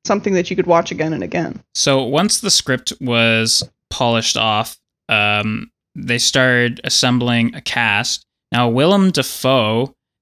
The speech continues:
Speaker 2: had been in contact with Robert Eggers after seeing his movie The Witch and wanted to work with him. So Willem Dafoe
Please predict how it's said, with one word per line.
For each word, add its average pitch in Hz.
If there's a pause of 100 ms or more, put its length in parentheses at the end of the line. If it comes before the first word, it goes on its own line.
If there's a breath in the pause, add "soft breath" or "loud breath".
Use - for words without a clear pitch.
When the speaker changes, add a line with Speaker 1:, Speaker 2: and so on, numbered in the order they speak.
Speaker 2:
had 120 (160)
been 127
in 123
contact 127
with 113
Robert 110
Eggers 104
after 104
seeing 110
his 110
movie 110
The 101
Witch -
and 101
wanted 120 (160)
to 117
work 135
with 107
him. 101 (540)
So 113
Willem 135
Dafoe 120